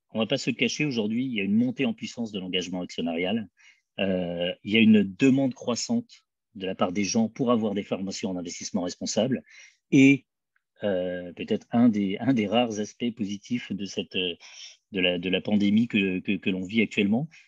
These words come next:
Mais on voit qu'effectivement, au niveau social, il y a une vraie prise de conscience d'aller, euh, vers des éléments beaucoup plus responsables, durables,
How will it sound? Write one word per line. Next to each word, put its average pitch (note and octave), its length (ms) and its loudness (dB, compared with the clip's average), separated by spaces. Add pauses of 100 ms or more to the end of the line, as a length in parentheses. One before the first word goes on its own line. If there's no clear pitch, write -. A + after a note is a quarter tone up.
(140)
Mais G#2+ 80 4
on G#2+ 80 6
voit B2 480 2 (120)
qu'effectivement, A#2 600 0
au C3+ 140 4
niveau G#2 240 0
social, A#2+ 760 0
il - 80 -12
y G2 60 -4
a G2 40 -2
une G2+ 120 0
vraie G#2 240 -2
prise A#2 240 -6
de A2+ 80 -4
conscience A2+ 480 -4
d'aller, G2+ 380 0 (400)
euh, F#2 160 0
vers F#2 160 0
des G2 180 -4
éléments G2+ 240 2
beaucoup G#2+ 240 0
plus A2 160 -4
responsables, G2+ 640 -2
durables, G2 460 -2